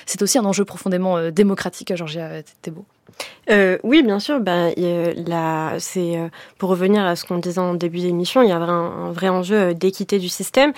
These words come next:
Speaker 2: Et je pense qu'un point à avoir en tête ici, c'est que,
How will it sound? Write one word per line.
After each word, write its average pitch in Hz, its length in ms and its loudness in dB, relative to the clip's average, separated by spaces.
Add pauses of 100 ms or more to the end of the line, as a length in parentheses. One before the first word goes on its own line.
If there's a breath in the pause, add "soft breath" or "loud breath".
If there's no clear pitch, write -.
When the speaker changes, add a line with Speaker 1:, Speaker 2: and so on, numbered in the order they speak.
(260 loud breath)
Speaker 2:
Et 175 80 0
je - 60 -4
pense 202 180 0
qu'un 180 280 0
point 214 240 2
à 190 100 4
avoir 185 200 0
en 180 100 0
tête 185 240 -6
ici, 262 300 -2
c'est 202 200 0
que, 226 220 2